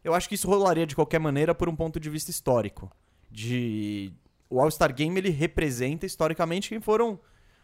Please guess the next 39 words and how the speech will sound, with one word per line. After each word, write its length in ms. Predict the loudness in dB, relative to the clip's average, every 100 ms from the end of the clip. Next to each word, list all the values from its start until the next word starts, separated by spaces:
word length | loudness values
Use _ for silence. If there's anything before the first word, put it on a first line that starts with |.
| _ _ _
os 120 | -6
melhores 360 | 0 6 8 8
da 120 | 4
temporada, 600 | 2 4 6 8 6 4
de 100 | 2
alguma 260 | 0 2 0
maneira, 520 | 2 2 2 0 -6 -10
seja 260 | -6 -4
de 80 | -4
forma 220 | -2 -2
popular 400 | -2 -2 2 2
ou 60 | 2
pelo 160 | 0
apoio 260 | 0 0 0
dos 180 | -2 -4
técnicos. 480 | -2 -2 -6 -10 -8
Então, 380 | -4 -2 -2 -6 _ _ _ _ _ _ _ _
isso 480 | -6 -4 -2 -2 -4 -2
não 200 | 0 2
só 160 | 2
no 120 | 0
contrato 440 | 0 -2 0 0 0
pesa, 360 | 0 2 2
pesa 320 | 2 2 0 -2
no 40 |
histórico, 460 | -2 4 6 6 4
pesa 260 | 2 2
no 100 | -2
currículo, 460 | -4 -4 -4 -4 -4
cara. 220 | -2 -2
Um 40 | -2
cara 180 | -2
que 80 | -4
tiver 320 | -2 0 0
fazendo 220 | 0 -2 2
uma 120 | 2
baita 360 | 4 2 0
temporada 500 | -8 -4 0 2 2
agora, 340 | 2 -2 -4